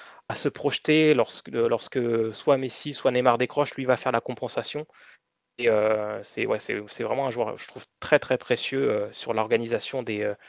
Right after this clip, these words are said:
et des, des phases de possession et, et des attaques parisiennes. Euh, je trouve, ouais, qu'il a, il arrive à créer des, des triangles dans des petits périmètres qui permettent de, voilà, de, d'associer du nombre et de la qualité.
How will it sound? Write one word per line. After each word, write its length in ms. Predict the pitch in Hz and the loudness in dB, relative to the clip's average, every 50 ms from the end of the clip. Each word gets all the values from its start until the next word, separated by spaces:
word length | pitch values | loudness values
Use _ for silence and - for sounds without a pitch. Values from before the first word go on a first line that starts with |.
| - - _ _ _ _ _ _ _ _ | -20 -20 _ _ _ _ _ _ _ _
et 300 | - 110 113 110 107 107 | -8 -4 -2 0 0 0
des, 480 | 110 113 113 110 113 110 107 107 107 107 | 0 -2 -2 0 0 2 2 2 0 0
des 120 | 110 110 | 0 -2
phases 180 | 107 - 127 117 | 2 2 2 2
de 80 | 117 113 | 2 -2
possession 540 | - 123 110 - 117 - - - 139 135 | -6 -6 -6 -6 -6 -6 -4 -4 -4 -2
et, 260 | 131 120 113 110 113 - | -2 -2 -2 -2 -4 -4
et 80 | - 104 | -4 -4
des 180 | 110 104 101 | -2 2 2
attaques 280 | 110 113 - 123 117 - | 2 4 4 0 0 0
parisiennes. 460 | - 110 110 110 104 113 120 131 131 - _ _ _ _ _ _ _ _ _ _ _ _ _ - | 0 0 0 0 0 0 0 0 -2 -8 _ _ _ _ _ _ _ _ _ _ _ _ _ -8
Euh, 180 | 104 107 107 | -6 -6 -6
je 60 | 104 - | -6 -4
trouve, 140 | - 123 | 2 4
ouais, 100 | 123 123 | 4 4
qu'il 160 | 123 - 117 104 | 4 4 4 6
a, 160 | 95 101 - | 6 6 4
il 120 | - 117 117 | 4 4 4
arrive 200 | 110 127 131 120 | 4 4 4 4
à 80 | 120 110 | 2 2
créer 260 | - - - 135 127 | 0 0 0 2 2
des, 260 | 123 120 113 110 110 | 2 2 0 0 0
des 100 | 113 113 | -2 -4
triangles 420 | - - - - 127 131 135 135 | -6 -8 -6 -4 -2 -2 -2 -2
dans 100 | 123 120 | -2 -2
des 100 | 107 107 | -2 -2
petits 160 | - - - - | -6 -8 -8 -2
périmètres 420 | - 131 127 123 123 131 131 - | 2 2 2 4 4 2 0 0
qui 80 | - - | -4 -2
permettent 380 | - 113 110 113 113 - - | -2 0 2 0 0 -2 -6
de, 80 | 107 - - - - - - _ - - | -8 -8 -10 -18 -20 -20 -20 _ -6 -4
voilà, 100 | - 117 | -4 -4
de, 100 | - - - | -4 -2 0
d'associer 340 | 120 117 - 120 - - | -2 -2 0 -4 -6 -6
du 160 | 127 117 120 127 | -6 -6 -4 -4
nombre 240 | 143 143 139 123 | -2 -2 0 0
et 40 | 123 | 2
de 40 | 120 | 2
la 80 | 110 107 | 2 2
qualité. 480 | - 123 117 113 113 - 139 147 156 | 2 0 0 0 -2 -2 -2 -2 -2